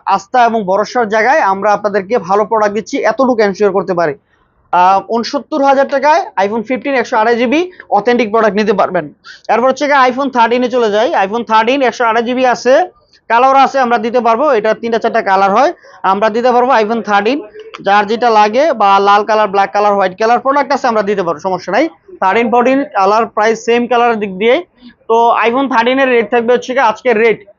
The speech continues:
মাত্র তেতাল্লিশ হাজার পাঁচশো টাকায় অথেন্টিক প্রোডাক্ট। একটু কম বেশি হতে পারে, হয়তো বা চুয়াল্লিশ হাজার পাঁচশো টাকা হতে পারে,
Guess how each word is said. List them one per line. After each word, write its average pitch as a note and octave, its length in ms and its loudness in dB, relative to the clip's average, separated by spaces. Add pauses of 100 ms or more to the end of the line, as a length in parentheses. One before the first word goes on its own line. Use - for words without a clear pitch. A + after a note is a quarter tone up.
(260)
মাত্র A3 500 0 (140)
তেতাল্লিশ C#4+ 520 -2
হাজার C#4 260 0
পাঁচশো C#4+ 400 -2
টাকায় A#3+ 320 2 (160)
অথেন্টিক A#3+ 480 -4
প্রোডাক্ট। A#3+ 340 0 (320)
একটু C#4 280 -6
কম C4+ 200 0
বেশি C#4+ 180 -4
হতে C#4+ 160 0
পারে, D4 220 2
হয়তো C4 220 0
বা C4+ 80 0
চুয়াল্লিশ C#4 440 -2
হাজার C4 200 -2
পাঁচশো C4 260 -4
টাকা C4 180 0
হতে C4+ 180 2
পারে, D4 240 2